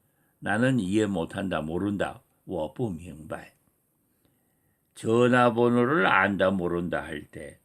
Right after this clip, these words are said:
사람을 안다, 모른다 할 때, 또는 단어의 뜻을 안다, 모른다 할 때 동사가 달라집니다.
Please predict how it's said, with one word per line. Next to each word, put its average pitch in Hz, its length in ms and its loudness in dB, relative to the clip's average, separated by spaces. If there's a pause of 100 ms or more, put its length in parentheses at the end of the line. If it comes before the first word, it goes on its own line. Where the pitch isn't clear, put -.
(440)
사람을 101 720 0
안다, 98 460 0
모른다 85 500 -4
할 80 200 -10
때, 65 360 -16 (800)
또는 139 560 0
단어의 113 580 0
뜻을 147 340 -2
안다, 92 380 2
모른다 85 500 -2
할 87 300 -6
때 92 500 -6 (580)
동사가 85 560 -8
달라집니다. 65 1040 -14